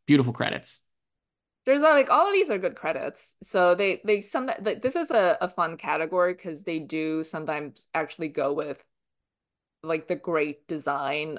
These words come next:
Speaker 2: of, like, a no one cares show. You know,
Speaker 1: Yes.
Speaker 2: like, Counterpart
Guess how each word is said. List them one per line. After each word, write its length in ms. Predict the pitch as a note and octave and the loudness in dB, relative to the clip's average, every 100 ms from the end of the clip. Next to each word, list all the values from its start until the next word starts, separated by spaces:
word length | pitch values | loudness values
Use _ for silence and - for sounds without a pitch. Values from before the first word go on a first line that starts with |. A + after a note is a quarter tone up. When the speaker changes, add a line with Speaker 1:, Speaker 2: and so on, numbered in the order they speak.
| - | -4
Speaker 2:
of, 380 | D3+ D3 C#3 D3 | -4 -2 -6 -6
like, 220 | D3+ D3+ | -6 -6
a 40 | |
no 140 | D3 C#3 | -8 -8
one 160 | D3+ | -10
cares 220 | - A#2 | -8 -8
show. 420 | - G2+ G#2 G#3 - - - _ _ _ _ _ _ _ _ _ | -6 -6 -4 -8 -12 -20 -20 _ _ _ _ _ _ _ _ _
You 120 | - A2+ | -2 0
know, 60 | |
Speaker 1:
Yes. 80 | D#3+ | 0
Speaker 2:
like, 140 | F3 | -2
Counterpart 560 | - F3+ F3+ - C3+ | 0 -2 -2 -4 -6